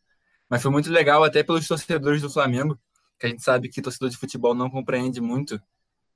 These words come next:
é, derrotas, essas coisas, mas a gente perdeu o jogo por três a zero, as parciais não foram tão coladas, não foi um jogo tão duro, o jogo foi duro, mas as parciais não diziam isso. Mas em todas as redes sociais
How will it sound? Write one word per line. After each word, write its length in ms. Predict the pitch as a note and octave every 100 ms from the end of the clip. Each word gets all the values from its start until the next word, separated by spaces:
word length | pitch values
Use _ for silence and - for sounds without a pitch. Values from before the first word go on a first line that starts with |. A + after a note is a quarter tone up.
| _ _ _
é, 300 | A2 A2 A2
derrotas, 840 | A2 A2+ A2 C3 C#3+ C#3 B2+ A#2
essas 180 | - A#2+
coisas, 400 | - C3 B2+ - _ _ _
mas 220 | - A#2 B2
a 40 |
gente 160 | B2+ -
perdeu 280 | C3+ C3+
o 220 | C3+ B2 B2+
jogo 200 | C3 A#2+
por 140 | G2+
três 220 | B2 D3
a 60 | D#3+
zero, 320 | B2+ C#3 C#3+
as 100 | B2
parciais 420 | C3+ C3 C3 B2
não 140 | C#3+ D3
foram 240 | C#3+ C#3+
tão 120 | C#3 B2
coladas, 580 | B2+ A#2 C3 B2 - _ _ _ _ _ _ _ _ -
não 80 |
foi 200 | A2 C#3
um 20 | C3+
jogo 340 | C#3+ C3+ B2 _ _ _
tão 260 | E3 E3 D3+
duro, 380 | C#3 D#3+ B2
o 60 | A2
jogo 180 | C3+ C3+
foi 140 | E3
duro, 200 | C3+ C3+
mas 120 | A#2+
as 100 | A#2+
parciais 500 | - B2+ - B2+ B2+ - - -
não 160 | B2
diziam 400 | C3 B2+ C3 B2
isso. 280 | C#3 D3+ - _ _ _ _ _ _ _ -
Mas 260 | C3 C3+ C#3
em 80 | C#3
todas 200 | D3 D#3+
as 60 |
redes 140 | D#3+ D#3+
sociais 540 | D3+ D3+ C#3 C3 -